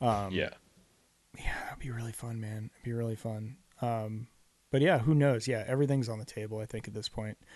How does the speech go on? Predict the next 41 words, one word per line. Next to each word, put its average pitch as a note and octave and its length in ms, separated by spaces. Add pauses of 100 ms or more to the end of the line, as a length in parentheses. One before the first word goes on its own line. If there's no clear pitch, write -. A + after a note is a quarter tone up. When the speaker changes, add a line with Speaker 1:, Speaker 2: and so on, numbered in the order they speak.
(140)
Speaker 1:
And F3+ 200
all F#3+ 100
right, C#3 180
so F3 120
that, D#3 180
this C#3+ 140
is C#3+ 60
what C3+ 100
I A#2+ 40
wanted A#2+ 200
to - 80 (120)
ask - 180
you. A2+ 160 (600)
Was, F#3+ 360 (120)
I - 20
mean, D#3+ 320 (140)
Grogu G3 320
was F3 160
kind D3 240
of B2 100
communing C#3 540
with A#2 160
them, - 180
right? D#3 340 (360)
Like, A#2+ 120
we C#3 100
know D#3+ 200
that D3+ 220
you C#3+ 180
can C3 220
speak D3+ 260
with C#3 80
them B2 140
through B2 140
the A2+ 80
Force - 580 (200)
because A#2 220
Ezra A2 300
did G#2 160
it. B2+ 100 (880)
Um, G#2+ 460